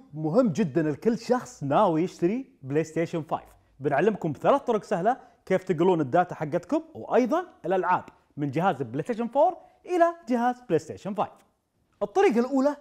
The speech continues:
جدًا سهلة، بمجرد أنك تسوي تسجيل دخول إلى جهاز بلاي ستيشن فايف حقك في حسابك، كل عليك تسوي أنك تروح إلى مكتبة ألعابك، وراح تلقى هناك كل الألعاب اللي شريتها مسبقًا عن طريق الديجيتال في سوق البلاي ستيشن فور، يعني كل ألعاب بلاي ستيشن فور عندك هنا موجودة،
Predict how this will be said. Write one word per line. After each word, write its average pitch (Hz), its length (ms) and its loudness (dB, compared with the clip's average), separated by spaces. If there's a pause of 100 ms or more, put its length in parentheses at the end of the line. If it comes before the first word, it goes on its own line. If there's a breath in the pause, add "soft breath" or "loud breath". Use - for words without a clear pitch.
جدًا 196 240 2
سهلة، 107 280 -10 (180)
بمجرد 196 440 4
أنك 185 200 -2
تسوي 226 260 0
تسجيل 180 360 -2
دخول 180 360 2
إلى 151 140 4
جهاز 156 320 -2
بلاي 139 220 -6
ستيشن 196 180 -8
فايف 175 220 0
حقك 170 320 0
في 120 60 -8
حسابك، 247 540 -4 (380 soft breath)
كل 294 80 4
عليك 269 160 4
تسوي 240 140 -2
أنك 175 140 -6
تروح 214 200 0
إلى 160 120 2
مكتبة 240 420 2
ألعابك، 240 500 -2 (420 soft breath)
وراح 202 180 4
تلقى 294 260 0
هناك 277 260 0 (360 soft breath)
كل 359 80 -2
الألعاب 277 340 4
اللي 214 120 -2
شريتها 226 420 0
مسبقًا 247 500 0 (240)
عن 143 160 -6
طريق 175 240 -2
الديجيتال 220 640 -2 (340 soft breath)
في 294 300 2 (320)
سوق 214 280 2
البلاي 190 140 4
ستيشن 180 200 -2
فور، 135 200 2
يعني 135 140 -6
كل 233 160 4
ألعاب 214 160 2
بلاي 190 80 -6
ستيشن 180 140 -8
فور 220 100 4
عندك 214 240 0
هنا 226 100 4
موجودة، 214 500 2